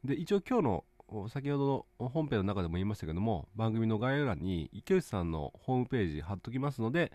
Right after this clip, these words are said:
興味ある方ね、えー、いろんなYouTubeとかも、いれ-、いろんな牛舎に入れた実例とかもね、動画上がってますので、ぜひね、ご覧になっていただければと思います。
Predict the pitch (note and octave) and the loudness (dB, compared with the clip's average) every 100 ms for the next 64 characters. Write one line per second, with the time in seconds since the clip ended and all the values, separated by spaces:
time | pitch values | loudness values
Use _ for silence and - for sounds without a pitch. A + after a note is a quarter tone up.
0 | - - G3+ D#3 A2+ G2+ - B1+ F#2 G2+ | -16 -2 2 2 2 0 -4 -6 -6 -6
1 | - - _ _ - D2 - A2 A#2+ A2+ | -10 -20 _ _ -12 -10 -6 -2 0 0
2 | A2 G#2+ A#2+ B2 C3 F#2 E2+ D#2+ D#2+ G#2 | 0 0 0 0 0 -2 -4 -4 -4 0
3 | G#2+ G#2+ - A2 A2+ A2+ A#2 A2+ F2 D#2+ | 0 0 0 0 0 0 0 0 -2 -4
4 | E2+ E2 - - G2 F#2+ - A2+ G#2+ A2+ | -4 -6 -8 -14 -8 -6 -2 0 0 -2
5 | F#2+ C2 D#2+ D2+ - - - - G#2 G2 | -4 -4 -6 -6 -14 -20 -16 -4 0 0
6 | F#2+ A2 A2 D3 D3+ B2+ A2 B2 F2 G2 | 0 -2 -2 -2 -2 0 0 0 0 -2
7 | B2 G2+ E2+ D2 F2+ F#2 F2+ F2+ D#2 F#2 | -2 0 -2 -2 0 0 0 -2 -4 -4
8 | F#2 C#3 C#3 G#2+ F#2 - - F#2+ F2 E2+ | -2 0 0 0 -2 -4 -4 -2 0 0
9 | D#2+ D#2 D2 - - | -2 -4 -6 -10 -14